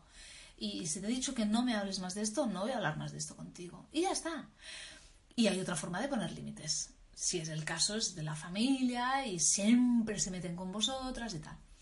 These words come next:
¿Qué es? Pues venimos menos. <laughs> Esto no les va a gustar. Ya, pero es que tampoco me gusta a mí venir cada semana y tener que escucharos todos cansinos de que no lo hago bien, como crío a mi hijo.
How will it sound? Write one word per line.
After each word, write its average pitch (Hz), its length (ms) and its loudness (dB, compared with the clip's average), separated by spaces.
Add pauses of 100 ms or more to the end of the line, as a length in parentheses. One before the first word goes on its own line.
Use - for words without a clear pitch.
(760)
¿Qué 220 280 4
es? - 380 -6
Pues 170 300 -2
venimos 262 440 0
menos. 180 520 -4 (300)
<laughs> - 1000 -6
Esto 262 180 0
no 339 120 4
les 208 140 2
va 190 60 2
a 175 40 0
gustar. 170 320 0 (680)
Ya, 233 300 0
pero 175 140 0
es 165 120 2
que 180 100 -6
tampoco 165 400 -2
me 190 120 -2
gusta 180 240 -4
a 165 40 -2
mí 220 140 2
venir 185 260 -2
cada 180 240 2
semana 185 480 0
y 180 60 -6
tener 175 260 -4
que 165 100 -4
escucharos 170 1120 2
todos 180 320 -2
cansinos 165 840 2 (500)
de 175 300 -4
que 175 680 -10
no 190 120 -2
lo 190 120 0
hago 165 160 -4
bien, 269 420 2 (340)
como 175 220 -2
crío 190 260 -6
a 165 60 -4
mi 190 180 0
hijo. - 380 -2